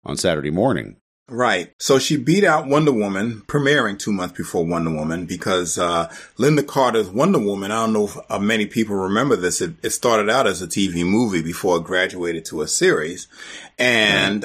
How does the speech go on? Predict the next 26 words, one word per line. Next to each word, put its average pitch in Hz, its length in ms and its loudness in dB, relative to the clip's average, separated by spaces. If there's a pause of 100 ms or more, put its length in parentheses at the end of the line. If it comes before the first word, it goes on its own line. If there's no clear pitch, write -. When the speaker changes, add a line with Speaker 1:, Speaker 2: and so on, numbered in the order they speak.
Speaker 1:
Right. 131 140 2
Speaker 2:
ISIS 135 400 0
also 127 420 2
predated 110 640 2
The 139 100 4
Bionic 110 540 0
Woman, 123 460 0 (160)
because 113 400 0
that 160 420 0
character 113 800 0
didn't 113 340 0
premiere 110 540 2
until 104 880 0
nineteen 127 420 -2
seventy-six 117 760 -2
during 101 520 -2
the 92 100 -4
preseason. - 680 -2 (240)
Speaker 1:
Right. 87 320 2 (340)
Speaker 2:
And 120 400 2
so 123 400 4
you 131 180 0
had 143 280 2
this 127 200 -2
first 160 320 2
iconic 135 640 -2